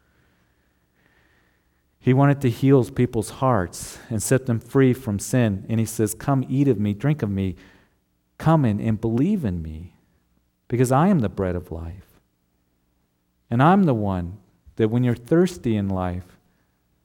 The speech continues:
that will give you living waters." And so he didn't want this circus mentality taking place. But unfortunately, it's gonna happen as we go through Mark's gospel.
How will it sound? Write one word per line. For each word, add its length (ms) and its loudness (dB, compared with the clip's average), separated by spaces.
that 80 -2
will 80 2
give 260 2
you 200 4
living 440 2
waters." 540 -10
And 100 -2
so 220 8
he 100 6
didn't 280 4
want 180 2
this 180 2
circus 380 0
mentality 580 -2
taking 380 -6
place. 560 -12
But 160 6
unfortunately, 760 2
it's 140 -4
gonna 220 -2
happen 440 -2
as 160 -6
we 80 -2
go 160 0
through 200 -4
Mark's 280 -4
gospel. 560 -12